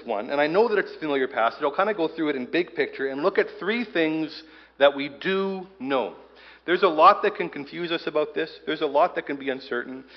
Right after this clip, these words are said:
And I want to kind of lock in on the things that we do know in this passage, that we can lean on, truths that Moses was trying to communicate, inspired by the Holy Spirit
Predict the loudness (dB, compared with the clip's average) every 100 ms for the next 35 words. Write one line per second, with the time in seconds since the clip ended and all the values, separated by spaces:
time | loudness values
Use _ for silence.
0 | -20 0 4 6 4 4 6 6 6 4
1 | 4 2 4 2 0 -4 -2 -4 -4 -12
2 | -8 -6 -2 -2 0 0 0 -4 -18 -20
3 | -20 _ _ -8 -6 -4 0 0 0 -6
4 | -4 -2 -2 -6 -4 0 0 0 -6 -14
5 | -20 -20 -8 -4 -2 -2 -4 -4 -6 -6
6 | 0 2 2 0 -2 -4 2 4 4 -2
7 | 0 4 4 0 -6 -12 -10 -8 -8 -6
8 | -6 -6 -8 -4 -2 0 0 0 -6 -10
9 | -12 -10 -8 -8